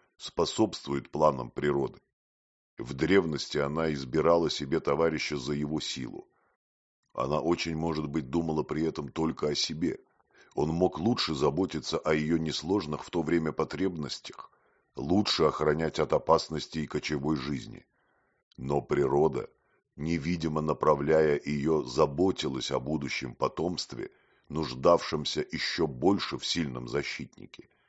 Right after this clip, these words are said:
Теперь богатство заменило собой силу. Богатый человек – сильный человек. Сердце женщины бессознательно стремится к нему. «Разве мужчины никогда не женятся из-за денег?»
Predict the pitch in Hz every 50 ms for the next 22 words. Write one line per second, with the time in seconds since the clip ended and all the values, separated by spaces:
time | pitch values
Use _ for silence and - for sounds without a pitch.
0 | _ _ _ _ _ _ _ _ _ _ - - 78 71 - 101 113 120 101 80
1 | 82 78 71 87 95 - - - - 71 78 67 71 78 76 76 71 73 78 82
2 | 78 73 67 - - 67 64 65 65 67 64 - - - - 52 50 50 - -
3 | _ _ _ _ _ _ _ _ _ _ _ _ _ _ _ _ _ _ _ _
4 | - - 60 78 76 69 76 90 98 92 - 87 78 - - 87 80 82 80 78
5 | 80 80 76 - - _ _ _ _ _ _ _ _ _ - - - - 85 85
6 | 85 80 73 65 60 - - - 64 64 62 60 57 53 52 - - - _ _
7 | _ _ _ _ _ _ _ _ _ _ _ _ _ _ - - - - 95 104
8 | 98 - - - 80 67 64 85 98 101 - - - 78 69 67 62 65 76 -
9 | - - 85 80 69 64 71 90 87 - - 78 76 78 73 - - - 80 80
10 | 80 80 73 - - - - - - - 67 64 62 58 53 50 - _ _ _
11 | _ _ _ _ _ _ _ _ _ _ _ _ _ _ _ _ - - 85 92
12 | 85 78 80 82 80 78 73 - - - 92 87 82 76 76 73 73 73 69 69
13 | 78 98 110 120 113 95 92 107 92 73 67 - - - 65 67 64 69 78 80
14 | 80 82 71 58 50 - - -